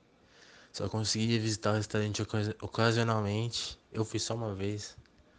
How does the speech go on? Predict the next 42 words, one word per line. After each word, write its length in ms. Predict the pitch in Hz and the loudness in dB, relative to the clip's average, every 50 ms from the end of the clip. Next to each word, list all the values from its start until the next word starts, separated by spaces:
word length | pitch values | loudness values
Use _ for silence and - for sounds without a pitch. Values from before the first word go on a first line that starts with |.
| - - - _ - - - - - - - - - - - - _ _ _ _ _ - | -20 -20 -20 _ -20 -20 -20 -20 -20 -20 -20 -20 -20 -20 -20 -20 _ _ _ _ _ -10
Até 320 | 104 98 98 - - 110 113 | -6 -6 -2 2 4 4 4
esses 200 | 110 - 113 110 | 4 2 2 2
dias 180 | 110 110 107 - | 2 2 2 2
eu 120 | 110 107 | 0 2
tava 280 | - - 110 101 104 101 | 2 2 2 2 0 0
lembrando 480 | 101 104 107 107 104 107 107 104 104 - | 0 2 2 4 6 6 4 4 4 -2
que 80 | - | 0
fui 140 | - 135 127 | 2 4 4
pra 100 | 135 131 | 6 6
São 200 | - - 123 117 | 4 4 2 4
Paulo 300 | - 123 117 123 120 117 | 6 6 6 6 6 4
um 80 | 113 107 | 0 0
tem-, 220 | - 117 113 117 | 2 2 2 2
um 80 | 110 104 | 0 0
tempo 240 | - 117 110 - | 0 0 0 0
atrás 380 | 110 - - 113 117 120 120 120 | 0 2 6 6 6 6 6 4
e 80 | 123 120 | 2 0
esquecemos 580 | - - - 127 113 - - - 143 180 175 | 0 -2 0 0 0 4 6 8 8 10 8
de 140 | 139 139 139 | 8 8 8
ir 60 | 131 | 8
aí. 300 | 117 113 131 139 127 - - - - - _ _ _ - | 8 8 6 4 0 -6 -14 -20 -20 -20 _ _ _ 2
E 80 | 107 | 2
fiquei 180 | 95 - - 104 | 2 2 2 2
super 280 | - - 107 - 131 127 | 2 2 4 6 8 8
arrependido. 680 | 117 123 117 120 120 107 98 104 107 110 120 117 110 - - - - - _ _ - - - - - - - - - _ _ _ | 8 8 6 6 2 2 2 2 2 2 0 -2 -6 -12 -18 -20 -20 -20 _ _ -20 -20 -20 -20 -20 -20 -20 -20 -20 _ _ _
E... 640 | - 110 110 107 104 104 101 104 101 98 95 95 90 87 - - - _ _ _ _ - - | -2 -2 0 0 0 0 -2 -2 -2 -2 -4 -6 -8 -10 -14 -20 -20 _ _ _ _ -14 -6
Mas 200 | 95 101 104 104 107 | 0 0 2 4 4
aí 100 | 107 110 | 4 4
é 60 | 110 | 4
uma 80 | 117 | 2
chance 220 | 110 - - 110 - | 2 0 -2 -2 -2
pra 120 | - 113 | -4 -2
todo 200 | 107 123 123 135 | 0 0 2 2
mundo 320 | 131 123 120 123 123 120 113 101 - | 2 2 2 2 0 -2 -4 -6 -8
que 120 | - - 120 | -8 -4 -2
mora 380 | 107 104 107 110 110 107 101 - - - | 0 2 2 2 0 -2 -6 -8 -6 -2
longe 360 | 98 104 110 117 113 - - - - - - - - - _ | 0 2 4 4 2 2 -2 -6 -12 -20 -20 -20 -20 -18 _
ajudar 320 | - 104 110 117 107 104 101 | -4 -2 -2 0 2 2 2
o 20 | 104 | 2
restaurante. 600 | 107 - - 104 101 98 101 104 - - - - - - - - - - - - - - - - - - _ - | 0 -2 -4 -4 -2 -2 -2 -4 -6 -8 -12 -14 -18 -20 -20 -20 -20 -20 -20 -20 -20 -20 -20 -20 -20 -20 _ -2
Boa, 220 | 104 110 117 117 | 2 4 6 6
Levine. 480 | 117 117 107 107 113 110 113 117 113 | 6 6 4 4 2 2 2 0 -2